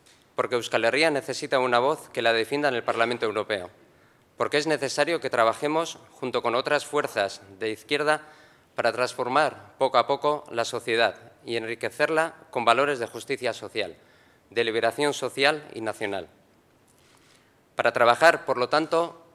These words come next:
por los pueblos que quieren decidir su futuro y por la ciudadanía. Para combatir, junto con otras voces amigas, las medidas de los Estados y de la propia Unión Europea que están provocando un nivel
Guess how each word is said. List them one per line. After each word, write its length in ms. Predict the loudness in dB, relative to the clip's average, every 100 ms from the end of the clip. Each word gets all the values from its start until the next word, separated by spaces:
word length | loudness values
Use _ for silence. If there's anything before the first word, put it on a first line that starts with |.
| _
por 100 | -4
los 140 | -2 0
pueblos 340 | 2 2 2
que 120 | -2
quieren 220 | 0 2 2
decidir 420 | 0 2 0 0
su 120 | -4
futuro 420 | -8 -6 -4 -4 -8 -20 _
y 100 | -10
por 140 | -4 0
la 120 | 0
ciudadanía. 640 | 0 2 4 2 0 -6 -10 _ _ _ _ _ _ _ _
Para 180 | 2 2
combatir, 500 | 4 4 4 0 -2 -12 -20 -10
junto 220 | -4 -2
con 120 | 0
otras 280 | 2 2 2
voces 320 | 0 -2 -2
amigas, 480 | -2 0 0 0 -2 -18 -20 _ _
las 180 | -2 0
medidas 400 | 2 2 2 2
de 60 | 0
los 200 | -2 -4
Estados 520 | -4 0 0 -2 -6 -8
y 100 | -4
de 100 | -2
la 140 | 0
propia 300 | -2 0 0
Unión 340 | 0 -2 -2
Europea 540 | -2 -2 -2 0 0 -2 -12 -20 _ -10
que 80 | -6
están 220 | -2 0
provocando 500 | 0 0 0 0 -2
un 180 | -4 -4
nivel 380 | -2 -2 -4